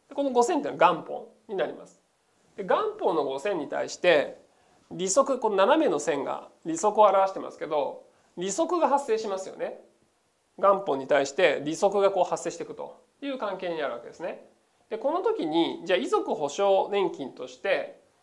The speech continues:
じゃあ例えば千、千の保険給付があったと。千の保険給付があったら、この五千の中に、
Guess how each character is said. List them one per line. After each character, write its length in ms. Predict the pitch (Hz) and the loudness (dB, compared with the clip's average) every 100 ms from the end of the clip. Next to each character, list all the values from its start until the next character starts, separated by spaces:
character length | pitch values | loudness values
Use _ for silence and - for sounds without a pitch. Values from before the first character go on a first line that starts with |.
| _ - | _ -6
じ 60 | |
ゃ 40 | 214 | -4
あ 40 | |
例 80 | 220 | -2
え 20 | |
ば 80 | 240 | -4
千、 300 | 170 294 294 165 - - _ | -2 0 0 -2 -8 -20 _
千 380 | - 359 302 | -8 -4 -2
の 340 | 190 214 214 - _ _ | 2 0 0 -12 _ _
保 140 | - | -6
険 140 | 196 180 | -2 -2
給 100 | 180 | -4
付 120 | 135 | -6
が 60 | |
あ 20 | - | -10
っ 40 | |
た 80 | - | -10
と。 260 | - - _ _ _ _ _ _ | -12 -14 _ _ _ _ _ _
千 240 | _ 349 311 | _ -6 -2
の 80 | 185 | -2
保 80 | |
険 200 | 147 165 | -2 -2
給 120 | 170 175 | -4 -6
付 120 | 135 | -6
が 80 | 123 | -8
あ 40 | |
っ 80 | - | -4
た 80 | 151 | 2
ら、 320 | 160 127 - _ _ - | 2 2 -4 _ _ -4
こ 100 | 285 | 0
の 100 | 269 | 0
五 300 | 190 202 220 | 0 2 4
千 220 | 415 370 | 6 6
の 100 | 170 | 6
中 280 | 143 143 131 | 2 0 0
に、 420 | 165 156 135 | 2 2 -2